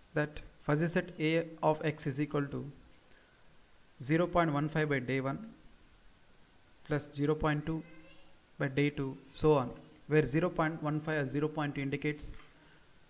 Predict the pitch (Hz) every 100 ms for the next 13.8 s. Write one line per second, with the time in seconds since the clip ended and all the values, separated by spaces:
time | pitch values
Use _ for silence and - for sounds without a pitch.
0 | - 131 139 160 165 165 147 139 151 135
1 | 131 - - - - - - - - -
2 | - - 147 170 160 165 - - - -
3 | - 156 147 151 147 - 143 151 151 139
4 | 127 143 - - - - - - - -
5 | - - - - - - - - - -
6 | - - - - - 156 147 - 151 151
7 | 151 165 139 143 147 135 143 151 - 139
8 | 143 - - - - - - - - -
9 | - 156 165 165 165 156 151 147 151 151
10 | 147 131 139 - - - - - - -
11 | - - - - 147 143 151 - 165 139
12 | - - - - - - 143 165 170 165
13 | 151 131 147 143 143 143 147 131